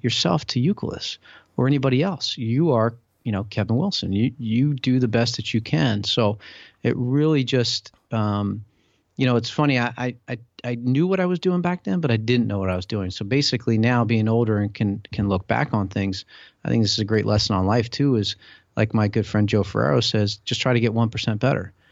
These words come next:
Every day I was trying to get one percent better, but I wasn't thinking in that way. I was just like, "I'm just gonna get after it today. And eventually it's gonna work out.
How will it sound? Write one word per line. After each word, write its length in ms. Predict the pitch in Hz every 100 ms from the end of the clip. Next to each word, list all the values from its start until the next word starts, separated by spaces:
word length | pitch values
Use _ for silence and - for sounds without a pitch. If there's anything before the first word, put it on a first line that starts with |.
| _ _ _
Every 220 | 170 151 123
day 240 | 135 170
I 80 | 117
was 100 | 110
trying 180 | 143 123
to 60 |
get 160 | 117 113
one 180 | 123 117 120 120 _
percent 340 | - - 123 110
better, 300 | 135 147 104
but 220 | 113 101 -
I 60 |
wasn't 360 | 117 123 104 90
thinking 320 | 151 160 110
in 80 | 95
that 220 | 92 -
way. 280 | 101 92 120 135
I 80 |
was 100 | 117
just 200 | 123 110
like, 200 | 113 110
"I'm 120 | - 139
just 120 | 139
gonna 140 | 113
get 140 | 101 95
after 280 | 139 -
it 80 | 95
today. 300 | - - 107 _ - _ _
And 100 | 120
eventually 400 | 113 170 - 120
it's 160 | 104 -
gonna 180 | 117
work 280 | 101 107 -
out. 260 | 143 80